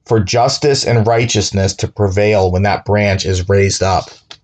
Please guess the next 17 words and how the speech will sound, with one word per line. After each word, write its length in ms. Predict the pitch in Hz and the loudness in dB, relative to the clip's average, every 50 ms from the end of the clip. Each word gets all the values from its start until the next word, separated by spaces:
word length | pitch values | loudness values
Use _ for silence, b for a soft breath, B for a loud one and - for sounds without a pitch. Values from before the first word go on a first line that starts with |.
| _ _ _ _ _ _ _ _ _ _ _ _ _ _ _ - | _ _ _ _ _ _ _ _ _ _ _ _ _ _ _ -2
We 180 | 117 127 127 | -2 0 2
hope 600 | 117 110 110 143 151 151 123 87 73 - - - _ | 0 0 2 2 2 2 2 0 -2 -6 -16 -20 _
for 160 | - 117 110 | -2 0 0
salvation 760 | 107 - 123 113 113 110 98 110 110 117 123 - - 113 101 | 0 0 0 2 2 2 2 2 2 2 0 0 0 0 0
to 80 | 104 95 | 0 -4
flow 360 | - - - 117 120 120 120 | -6 -2 -2 0 2 2 0
freely 520 | 113 - - 131 131 127 127 117 107 98 | -2 -2 -2 0 2 4 4 4 2 2
from 180 | 87 - 104 101 | 0 0 0 0
the 100 | 98 95 | 0 0
hand 340 | 92 110 110 113 113 113 101 | 0 0 0 2 2 0 0
of 120 | 92 90 | 0 -2
that 260 | 101 101 104 107 - | -2 0 0 0 0
one 320 | 98 104 113 113 110 101 98 | 0 0 2 2 2 2 2
whom 200 | 98 110 101 98 | 2 0 0 0
the 100 | 98 92 | -2 -2
branch 460 | - 95 104 104 107 110 101 - - | -2 -2 0 0 0 0 -2 -2 -4
signifies, 920 | - - - 113 120 120 104 95 - - 90 85 82 - - - - - | -4 0 0 0 2 0 -2 -2 -2 -2 -2 -2 -4 -4 -6 -6 -8 -8